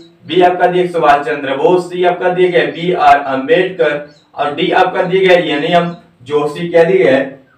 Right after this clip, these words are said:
एन एम जोशी। एन एम जोशी की बात करेंगे हम लोग तो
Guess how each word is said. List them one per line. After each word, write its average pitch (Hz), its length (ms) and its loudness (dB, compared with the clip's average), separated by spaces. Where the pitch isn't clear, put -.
एन 139 160 0
एम 170 300 0
जोशी। 151 460 -2
एन 151 180 0
एम 190 220 -2
जोशी 175 380 -6
की 185 160 -10
बात 175 300 4
करेंगे 190 300 -2
हम 190 160 -6
लोग 151 300 -4
तो 156 60 2